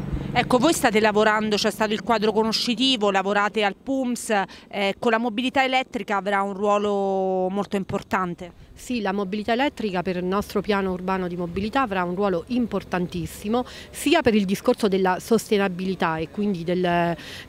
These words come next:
Speaker 2: ambientale, sia perché in centro storico si prevederà soltanto il transito di mezzi elettrici nelle zone a traffico limitato.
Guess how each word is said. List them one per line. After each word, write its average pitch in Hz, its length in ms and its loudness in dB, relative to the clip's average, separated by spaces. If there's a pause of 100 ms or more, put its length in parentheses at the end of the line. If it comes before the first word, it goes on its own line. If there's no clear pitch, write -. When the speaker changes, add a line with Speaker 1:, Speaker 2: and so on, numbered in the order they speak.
(100)
Speaker 2:
ambientale, 196 1040 2 (180)
sia 247 360 0
perché 269 340 -2
in 226 380 0
centro 233 360 2
storico 214 720 0
si 226 160 -4
prevederà 233 480 2
soltanto 202 560 -2
il 254 100 -2
transito 208 600 -2
di 196 140 -4
mezzi 190 300 0
elettrici 208 480 0
nelle 185 260 2
zone 190 180 0
a 175 60 -2
traffico 170 400 -6
limitato. 160 580 -4